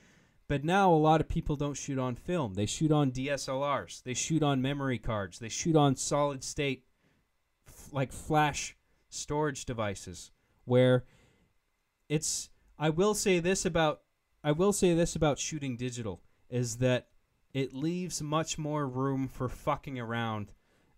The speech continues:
and encourages, uh, a lack of discipline, right? If you're working with a medium as disposable as digital film, it's like you can shoot something over and over, and you can make infinite amount of copies of a digital,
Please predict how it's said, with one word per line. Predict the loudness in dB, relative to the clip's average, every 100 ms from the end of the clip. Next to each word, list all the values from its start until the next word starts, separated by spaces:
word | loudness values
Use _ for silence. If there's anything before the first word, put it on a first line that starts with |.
| _
and | -2 0 0
encourages, | -2 -4 0 4 6 4 2 0 0 -6 -12 _ _ _ _ _ _
uh, | 0 2 2 0 -4
a | -6
lack | -2 -2 -2
of | -4 -4
discipline, | -4 -4 -8 -8 -12 -14 _ _ -10
right? | -8 -8 _ _ _ _
If | -8 0
you're | 2 2
working | 0 -2 -4 -6
with | -4 -4
a |
medium | -2 -2 -4 -4 -4
as | -6
disposable | -8 -10 -6 -6 -6 -6 -6 -6
as | -8
digital | -8 -10 -8 -10
film, | -8 -6 -4 -4 -10 _ _ _ _ _
it's | -12 -8 -4
like | -4
you | -6
can | -10 -8
shoot | -6 -6 -6
something | -6 -4 -6 -4
over | -4 -4 -2
and | 0
over, | 0 -2 -4 -6 -12 -20 _
and | -6 -6
you |
can | -2 -2
make | 2 2 0
infinite | -4 -4 -4 -6 -4
amount | -2 0 0
of |
copies | -2 -2 -2 -2 -2 -2
of | -2
a |
digital, | 2 2 2 2 0 0